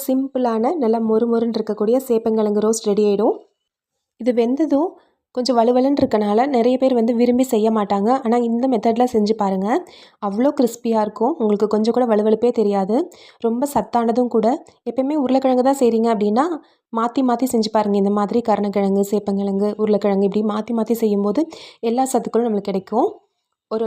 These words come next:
ஒரு நிமிஷம், ரெண்டு மி-, நிமிஷம் விட்டு விட்டு இப்படி எல்லா பக்கமே நல்லா கிறிஸ்பி ஆகுற மாதிரி திருப்பி விட்டு, திருப்பி விட்டு எடுத்துக்கோங்க.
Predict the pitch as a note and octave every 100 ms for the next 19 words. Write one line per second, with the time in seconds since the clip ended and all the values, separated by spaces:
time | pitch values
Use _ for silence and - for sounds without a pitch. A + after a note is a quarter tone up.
0 | A3 A#3 A#3 B3 B3 C#4+ A3+ A3 A3 -
1 | A3 A3 B3+ A#3 A#3 A#3 A#3 F#4 C#4 G3+
2 | G#3+ G#3+ A3 A3 A#3 A3+ B3 G#3+ G#3 A#3
3 | A#3 A3 - G#3+ G3 G3 A3 C4+ G#3+ G#3
4 | G3 G3 G#3 G#3+ G#3 G#3 G3 - - G3